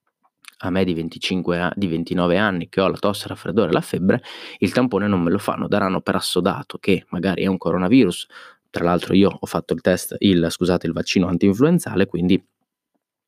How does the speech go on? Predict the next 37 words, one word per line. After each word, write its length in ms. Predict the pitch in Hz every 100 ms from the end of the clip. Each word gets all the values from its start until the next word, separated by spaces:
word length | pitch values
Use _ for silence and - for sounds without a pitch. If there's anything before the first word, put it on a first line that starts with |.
| -
daranno 460 | - 95 90 90 85
per 260 | - 92 -
quasi 320 | 101 92 120
certo 360 | - 107 - 110
che 100 | 87
io 180 | 90
ho 160 | 90 -
preso 420 | - - 98 90 - - - -
il 120 | 95
coronavirus 680 | - 82 90 104 120 92 -
e 60 | 95
quindi 260 | 98 101
non 200 | 98 90
faranno 520 | 90 101 113 104 87
magari 420 | 87 87 98 87 87
il 100 | 85
tampone 460 | 85 87 113 95
a 40 | 151
me 200 | - -
perché 300 | - - 95
i 180 | - -
tamponi 400 | 147 156 - -
saranno 300 | 135 95 104
limitati, 640 | 123 131 - - - 98 _ _ _ _ _
ok? 460 | - 82 87 101 _
Comunque 320 | 87 85 -
la, 200 | 98 98 -
la 120 | 104
finisco 480 | - 104 104 - 92
qua, 220 | 76 - _ _ - _
la 100 | -
finisco 380 | - 98 - 101
qua, 160 | 113
era 100 | 127
solo 240 | 104 107 98
proprio 280 | 104 104 95
per, 520 | - 90 87 87